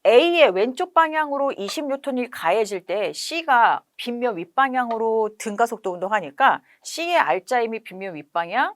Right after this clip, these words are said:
그럼 B는 내려오고 A는 왼쪽으로 운동하겠다. 그쵸? 그래서 R자임 방향 좀 표시를 해놓고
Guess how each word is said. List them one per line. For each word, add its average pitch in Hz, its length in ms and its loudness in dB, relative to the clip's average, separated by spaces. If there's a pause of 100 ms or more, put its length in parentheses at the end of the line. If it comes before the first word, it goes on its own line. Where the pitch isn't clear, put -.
(280)
그럼 208 260 -4
B는 226 380 -6
내려오고 175 800 0
A는 196 460 0
왼쪽으로 349 680 -2
운동하겠다. 175 760 -6
그쵸? 147 520 -10 (300)
그래서 180 440 -6
R자임 190 560 -2
방향 160 340 -14
좀 240 320 -12
표시를 277 500 -8
해놓고 277 640 -4